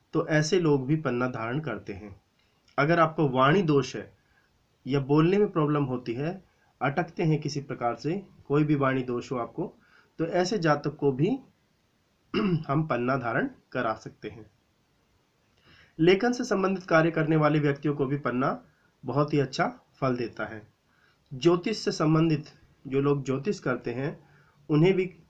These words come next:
कई बार पन्ना धारण किया हुआ बहुत ही शुभ फल देता है।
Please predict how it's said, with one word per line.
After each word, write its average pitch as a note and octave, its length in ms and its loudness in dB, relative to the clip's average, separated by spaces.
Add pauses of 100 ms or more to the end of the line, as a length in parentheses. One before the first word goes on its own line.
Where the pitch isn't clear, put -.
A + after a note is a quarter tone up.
कई C#3+ 180 2
बार C#3 240 2
पन्ना C3+ 320 -2
धारण B2 300 0
किया B2 180 -6
हुआ C#3 160 -4
बहुत B2+ 340 -8
ही D#3 60 -2
शुभ D3+ 360 -6 (380)
फल B2 160 -2
देता A2 320 -10
है। G#2+ 240 -18